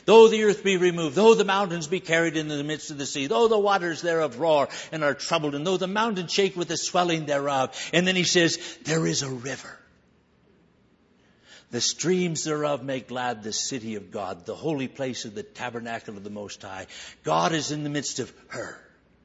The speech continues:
She shall not be moved. God will help her in that right early.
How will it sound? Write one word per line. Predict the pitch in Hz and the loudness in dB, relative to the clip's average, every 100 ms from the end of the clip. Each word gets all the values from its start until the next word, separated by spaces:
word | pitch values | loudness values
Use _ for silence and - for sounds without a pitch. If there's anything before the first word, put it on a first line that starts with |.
| _ _ _ _ - - _ | _ _ _ _ -20 -20 _
She | - - 175 156 | -6 -2 0 0
shall | - 131 | -4 -6
not | 113 98 | -10 -12
be | 95 | -14
moved. | 85 76 73 - - - _ | -14 -16 -20 -20 -20 -20 _
God | 147 165 | 2 4
will | 160 | 2
help | 135 151 139 | 0 0 2
her | 139 | -2
in | 123 | -2
that | 123 123 | -4 -6
right | 107 95 | -8 -10
early. | 82 | -14